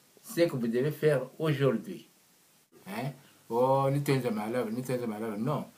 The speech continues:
Demain, c'est le jour du Seigneur. Vous ne savez pas ce qui va se passer. Il y a des autres qui meurent la nuit. C'est comme, euh, c'est comme un type, euh, de la Bible qui disait, « Oh, moi j'ai beaucoup de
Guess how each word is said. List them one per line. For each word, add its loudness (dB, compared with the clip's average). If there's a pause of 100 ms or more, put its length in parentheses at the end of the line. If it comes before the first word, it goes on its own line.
(440)
Demain, -2
c'est 0
le -2
jour 2
du -4
Seigneur. -2
Vous -8
ne -6
savez -4
pas -4
ce -4
qui 2
va -2
se -6
passer. -6
Il -2
y 0
a 2
des 0
autres 4
qui -10
meurent 4 (360)
la 4
nuit. 2 (1040)
C'est 0
comme, 6
euh, 2 (680)
c'est -2
comme 4
un 0 (100)
type, -2
euh, -2 (120)
de -4
la -4
Bible -4 (580)
qui -6
disait, « 2
Oh, 0 (340)
moi -2
j'ai 0
beaucoup -2
de 0